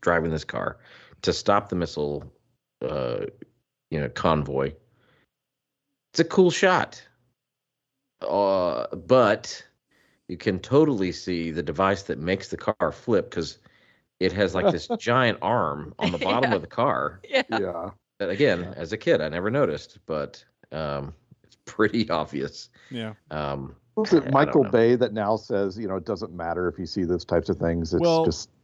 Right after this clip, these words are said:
Speaker 4: so does, um, your boy Interstellar. Um,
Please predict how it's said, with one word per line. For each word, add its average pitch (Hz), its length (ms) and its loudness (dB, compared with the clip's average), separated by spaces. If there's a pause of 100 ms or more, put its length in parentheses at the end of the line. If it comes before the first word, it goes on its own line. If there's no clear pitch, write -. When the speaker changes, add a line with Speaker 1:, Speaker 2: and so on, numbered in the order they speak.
(140)
Speaker 4:
so 185 260 -2
does, 165 300 0
um, 131 500 -2 (680)
your 131 180 -2
boy 131 400 2
Interstellar. 123 760 -4 (180)
Um, 104 600 -4